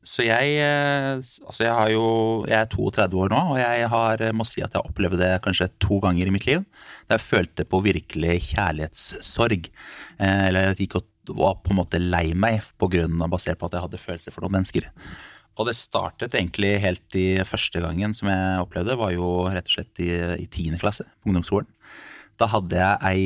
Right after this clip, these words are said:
eh, ei på, ei i klassen min som het Monica, og jeg får, får lov å si navnet hennes, for jeg har fortalt henne om det. <laughs> Så hun,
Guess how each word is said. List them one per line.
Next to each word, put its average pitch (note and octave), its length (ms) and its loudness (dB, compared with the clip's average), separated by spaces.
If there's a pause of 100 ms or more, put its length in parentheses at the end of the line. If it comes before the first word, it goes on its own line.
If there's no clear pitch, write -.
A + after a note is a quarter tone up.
(120)
eh, F#2+ 680 0 (200)
ei F2+ 160 2
på, G#2 160 2
ei G2 160 0
i - 40 -12
klassen - 280 -4
min C3 160 -2
som B2 160 -2
het A#2 160 -4
Monica, F2+ 300 0 (180)
og - 80 -4
jeg G2+ 160 2
får, G2+ 240 0
får G2+ 240 0
lov F2 160 2
å G2 80 -4
si - 200 -2
navnet E2 260 2
hennes, A#2+ 180 -2
for - 80 0
jeg G2+ 80 0
har - 60 -10
fortalt - 320 -4
henne F2+ 160 -8
om E2+ 100 -10
det. - 120 0 (540)
<laughs> G#3 560 -6
Så C3 140 4
hun, C#3 320 4